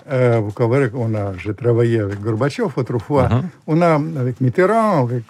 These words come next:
Speaker 1: avec les Américains autrefois, on a créé un certain système de fusibles, euh, notamment dans le domaine des,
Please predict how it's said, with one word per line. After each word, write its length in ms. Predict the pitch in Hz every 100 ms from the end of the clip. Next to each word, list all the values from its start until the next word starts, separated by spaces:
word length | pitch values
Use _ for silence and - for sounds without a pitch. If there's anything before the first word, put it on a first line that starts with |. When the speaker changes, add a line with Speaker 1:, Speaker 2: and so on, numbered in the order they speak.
| -
Speaker 1:
avec 440 | 135 117 101 -
les 200 | 110 101
Américains 480 | 117 123 170 262 240
autrefois, 480 | 202 175 190 151 269
on 100 | 220
a 80 | 208
créé 280 | - 220
un 100 | 233
certain 400 | 170 185 139 220
système 480 | 165 - 143 220 190
de 80 | 165
fusibles, 560 | 135 185 165 180 113 92 _ - - - - - -
euh, 340 | 143 127 120 123
notamment 440 | 127 123 143 151
dans 180 | 123 123
le 60 | 120
domaine 480 | 135 135 147 131 110 - - -
des, 140 | 131